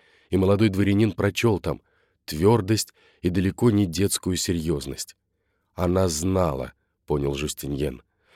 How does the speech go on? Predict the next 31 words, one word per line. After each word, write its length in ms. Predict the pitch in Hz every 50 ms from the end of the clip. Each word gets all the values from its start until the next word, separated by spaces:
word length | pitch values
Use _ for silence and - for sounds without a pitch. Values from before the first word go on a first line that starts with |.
| - - -
"Она 220 | - 85 90 95
с 60 | 95 -
самого 480 | - - 110 110 110 110 104 98 110
детства 500 | 104 92 107 113 110 - - - 92 95
знала 400 | 82 76 95 101 98 90 87 85
то, 300 | - - 98 107 120 117 - _ _ _ _ _ _
на 140 | 107 107
что 220 | 98 - - 120 110
способен 680 | - - - 104 98 - - - 120 117 107 110 107
ее 360 | 104 90 95 95 85 95 101 98
родной 400 | 98 95 85 98 98 98 95 95
отец. 480 | 90 - - 92 78 - - - - _ _ _ _ _ _ _ _ -
Нет, 440 | 98 98 92 87 78 69 - - - _ - - - _
не 180 | 104 113 117 110
в 60 | 104
деталях, 520 | 98 117 117 - 151 135 113 85 80 -
конечно, 580 | - 82 82 85 82 73 67 - - 64 67 - _ - - - -
но 100 | - 101
это 180 | 98 90 - 107
было 260 | 92 104 104 98 98
хуже. 520 | - - - - 104 85 73 - 71 64 - _ _ _ _ _ _ _ _ _ _
Все, 380 | - - - - - 127 120 117
о 100 | 107 104
чем 260 | - - 117 107 104
он 140 | 101 95 87
догадывался, 840 | 82 92 85 85 98 95 80 76 71 65 69 - - - - - - _ _ _ _ - - _
все, 360 | - - - - - 123 127
что 220 | 120 - - 120 95
представлял 680 | - 110 107 - - - 117 107 104 104 117 117 110
себе 280 | - - - 95 104 101
наполовину, 720 | 101 101 85 104 101 101 98 92 101 117 113 98 87 85